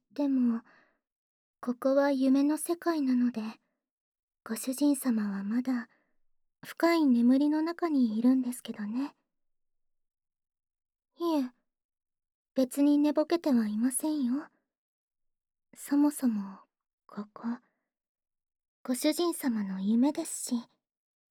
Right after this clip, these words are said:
それに、何か、気づきませんか？私の、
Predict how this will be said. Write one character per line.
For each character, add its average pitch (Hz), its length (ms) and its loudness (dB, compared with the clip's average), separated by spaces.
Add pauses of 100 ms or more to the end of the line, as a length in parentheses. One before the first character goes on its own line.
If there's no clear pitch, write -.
(1300)
そ - 260 -14
れ 240 240 2
に、 247 420 2 (1200)
何 302 360 4
か、 226 720 -4 (800)
気 - 140 -4
づ 254 180 -8
き - 140 0
ま 294 160 4
せ 320 200 -6
ん 320 80 -4
か？ 247 540 -6 (1800)
私 226 560 -4
の、 247 320 0